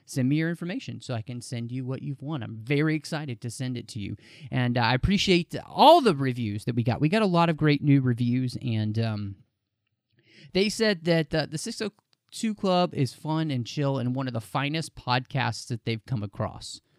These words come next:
I appreciate that. That means a lot. So, of course, you can find us on Twitter, Trek F M, Facebook, facebook dot com slash Trek F M. And I know Richard, Bethany, and I all kind of lurk around the Babel Conference, which is our listeners-only discussion group. You can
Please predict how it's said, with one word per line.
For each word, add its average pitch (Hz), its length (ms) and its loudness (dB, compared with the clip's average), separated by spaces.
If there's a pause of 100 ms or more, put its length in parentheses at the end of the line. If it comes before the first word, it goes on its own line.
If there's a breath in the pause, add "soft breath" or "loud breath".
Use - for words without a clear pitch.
(360)
I - 20 -8
appreciate 185 460 -4
that. 104 220 -8
That 127 120 -6
means 127 220 -6
a 120 60 -8
lot. 101 340 -8
So, 101 280 -2 (920)
of - 120 -20
course, 214 260 -8
you 214 80 -4
can 196 100 -10
find 175 160 0
us 170 80 -4
on 139 80 0
Twitter, 247 300 2 (100)
Trek 151 200 -2
F 156 100 -4
M, 165 240 -2 (100)
Facebook, 139 400 -8
facebook 127 360 -4
dot 98 180 -2
com 131 220 -2
slash 135 260 0
Trek 143 220 0
F 135 40 2
M. 135 220 4
And 135 100 2
I 170 100 4
know 196 320 2
Richard, 175 460 -2
Bethany, 170 440 0
and 214 260 -4
I 120 260 -6
all 180 280 0
kind 160 180 -4
of 135 80 -6
lurk 147 260 -4
around 131 340 4
the 123 60 2
Babel 131 320 0
Conference, 127 460 -4
which 117 140 -6
is 123 60 -6
our 117 100 0
listeners-only 120 600 -4
discussion 127 640 -4
group. 123 320 4
You 120 160 0
can 110 340 -4